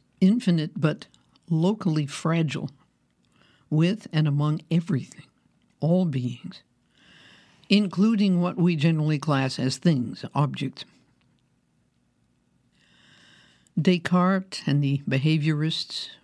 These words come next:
willfully saw dogs as machines without feeling. Is seeing plants as without feeling a similar arrogance?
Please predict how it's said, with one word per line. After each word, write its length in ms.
willfully 640
saw 360
dogs 640
as 160
machines 720
without 400
feeling. 400
Is 440
seeing 460
plants 760
as 160
without 380
feeling 560
a 180
similar 680
arrogance? 580